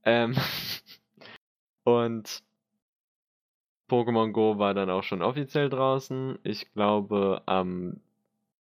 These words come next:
war das ein Mittwoch? Kam das an einem Mittwoch raus, oder?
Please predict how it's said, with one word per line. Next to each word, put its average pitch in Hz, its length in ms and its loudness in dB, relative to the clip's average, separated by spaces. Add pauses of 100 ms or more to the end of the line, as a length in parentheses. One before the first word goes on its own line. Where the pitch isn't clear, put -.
(440)
war 92 140 2
das 95 200 -2
ein 98 80 -2
Mittwoch? 190 560 0 (1160)
Kam 131 200 0
das 131 260 -2
an 113 140 2
einem 113 100 0
Mittwoch 151 340 -2
raus, 160 540 0
oder? 135 400 0